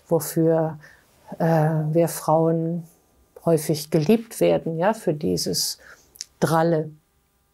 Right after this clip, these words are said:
Und das Estradiol führt zum Beispiel auch zum Wachstum der Gebärmutterschleimhaut, damit sich dort das befruchtete Ei einnisten kann. Es, äh, führt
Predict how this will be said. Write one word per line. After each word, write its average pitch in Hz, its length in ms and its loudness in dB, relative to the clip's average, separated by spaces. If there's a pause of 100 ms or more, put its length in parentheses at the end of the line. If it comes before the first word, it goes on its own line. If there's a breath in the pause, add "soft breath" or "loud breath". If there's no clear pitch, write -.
(600)
Und 185 320 2 (480 loud breath)
das 180 200 2
Estradiol 202 1040 2
führt 214 360 2
zum 156 200 -4
Beispiel 185 420 2
auch 196 160 2
zum 151 340 -4
Wachstum 190 720 0 (420 loud breath)
der 156 120 0
Gebärmutterschleimhaut, 170 1600 2
damit 160 300 0
sich - 260 -4
dort 160 340 2
das 151 140 -2
befruchtete 156 800 -4
Ei 180 300 2
einnisten 185 680 0
kann. 165 420 -2 (800 loud breath)
Es, - 640 0
äh, 170 420 2
führt 208 680 2